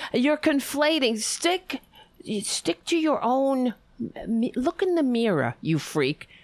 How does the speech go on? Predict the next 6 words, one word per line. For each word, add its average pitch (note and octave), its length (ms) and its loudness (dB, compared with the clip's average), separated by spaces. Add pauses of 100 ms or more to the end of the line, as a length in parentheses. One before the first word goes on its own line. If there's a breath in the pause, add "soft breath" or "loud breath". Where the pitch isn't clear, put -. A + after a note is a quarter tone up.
(320 loud breath)
Maxine D#4+ 760 2
Waters A#3+ 760 2 (180 loud breath)
didn't C4 640 2
s-, F#3 160 -10 (120)
s-, - 120 -14 (320)
lie F#3 760 0